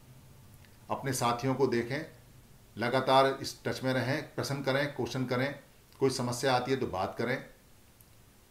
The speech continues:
ये जब आपको जानकारी हो जाए कि हमें कैसे बात करनी है, कैसे बात नहीं करनी है, तो बुद्ध दस साल तक इस training के बाद में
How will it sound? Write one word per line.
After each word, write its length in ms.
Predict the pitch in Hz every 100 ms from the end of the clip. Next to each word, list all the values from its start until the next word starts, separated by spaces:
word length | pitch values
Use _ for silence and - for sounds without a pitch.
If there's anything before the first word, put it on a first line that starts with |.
| - - - -
ये 460 | 135 180 190 190 - 110
जब 200 | 147 151
आपको 340 | 143 143 170
जानकारी 460 | 135 131 135 139 123
हो 160 | 107
जाए 200 | 107 139
कि 100 | 151
हमें 240 | 123 135 123
कैसे 300 | 123 127 131
बात 240 | 117 120
करनी 240 | 120 117 117
है, 200 | 127 143
कैसे 320 | 127 113 123
बात 240 | 107 107
नहीं 140 | 107 104
करनी 240 | 101 92
है, 340 | 90 113 - - - - - -
तो 100 | 156
बुद्ध 520 | 92 147 139 165 - - - - 160
दस 140 | 160
साल 160 | 127 131
तक 160 | 143 147
इस 120 | 135
training 260 | 123 117 127
के 80 |
बाद 260 | 117 92 87
में 320 | 95 151 165